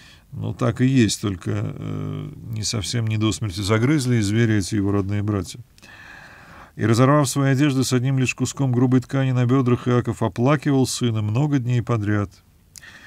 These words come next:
Сыновья и дочери пришли к нему, чтобы утешить, но Иаков не желал утешиться. «Нет, — говорил он, — буду оплакивать сына, с плачем сойду к сыну в Шеол». И продолжал оплакивать Иосифа.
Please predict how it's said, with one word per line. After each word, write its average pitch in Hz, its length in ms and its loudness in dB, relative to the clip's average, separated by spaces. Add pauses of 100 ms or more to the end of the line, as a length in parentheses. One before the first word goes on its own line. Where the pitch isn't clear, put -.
(140)
Сыновья 113 480 0
и - 20 2
дочери 113 360 0
пришли 110 360 -4
к 123 60 -12
нему, 123 180 -2
чтобы 110 300 -2
утешить, 123 460 -2
но 110 140 -2
Иаков 127 360 -2
не 123 80 -4
желал 123 340 -2
утешиться. 110 540 -6
«Нет, — 135 340 0
говорил 113 400 2
он, — 104 160 -6 (240)
буду 139 320 2
оплакивать 135 500 0
сына, 127 300 -2
с - 80 -6
плачем 123 480 0
сойду 101 320 -4
к - 60 -8
сыну 113 340 -4
в - 60 -12
Шеол». 107 480 -2 (720)
И - 60 -4
продолжал 101 520 -2
оплакивать 120 560 -2
Иосифа. 110 460 -4